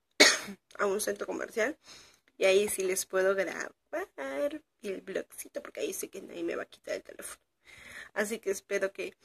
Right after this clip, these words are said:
espero que estén muy bien, no se olviden de portarse bien,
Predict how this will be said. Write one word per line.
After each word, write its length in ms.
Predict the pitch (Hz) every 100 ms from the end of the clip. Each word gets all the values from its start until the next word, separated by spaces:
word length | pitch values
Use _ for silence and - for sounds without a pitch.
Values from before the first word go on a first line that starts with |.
| - - - - _
espero 420 | 208 - 220 233
que 320 | - 208 180 175 _ _ _ _ _ _ _ _ _
estén 300 | - - 196
muy 240 | 185 180
bien, 540 | 185 208 214 233 294 370 -
no 140 | 196
se 100 | 196
olviden 240 | 196 208 214
de 80 |
portarse 560 | 208 - - 175 - 175
bien, 640 | 170 208 208 196 220 277